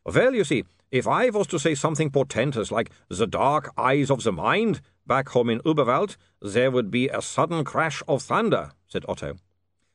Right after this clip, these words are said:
"And if I was to point at a castle on a towering crag and say,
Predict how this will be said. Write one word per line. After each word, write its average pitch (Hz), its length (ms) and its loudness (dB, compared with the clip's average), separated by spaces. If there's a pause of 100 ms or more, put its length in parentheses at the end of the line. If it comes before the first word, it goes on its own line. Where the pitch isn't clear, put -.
"And 104 100 2
if 135 120 4
I 190 200 4
was 165 280 2
to 135 100 0
point 156 340 0
at 123 120 -2
a - 200 -6
castle 147 440 2
on 113 100 0
a 110 60 0
towering 135 500 0
crag 127 460 0
and 107 160 -2
say, 120 300 2